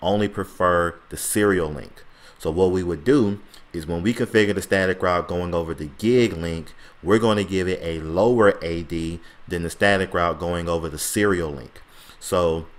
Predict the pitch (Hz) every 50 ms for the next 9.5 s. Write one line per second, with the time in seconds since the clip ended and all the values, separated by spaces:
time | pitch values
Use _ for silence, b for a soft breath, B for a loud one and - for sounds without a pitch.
0 | - - _ - - - - - - - 85 82 85 113 123 - 123 - - 113
1 | 110 107 98 90 - - 110 113 110 104 98 - 90 87 87 87 85 - - -
2 | 85 80 80 95 113 120 117 113 104 95 98 92 101 110 110 113 107 107 104 107
3 | 110 110 107 - - 92 90 90 87 - - 85 85 82 80 - - 92 90 92
4 | 92 - 92 87 85 87 92 95 92 - 95 92 85 82 73 78 92 101 101 -
5 | 101 101 101 95 - - - 85 80 82 80 - 98 98 104 101 104 - 110 110
6 | 110 110 104 B B B B B B B B - 98 110 113 117 110 - - 107
7 | 107 104 101 95 - 92 90 87 87 82 90 90 90 90 87 85 85 80 80 80
8 | 85 90 90 85 - 92 90 85 87 80 73 - 87 85 - - 85 80 - -
9 | 78 78 73 73 71 78 85 87 78 65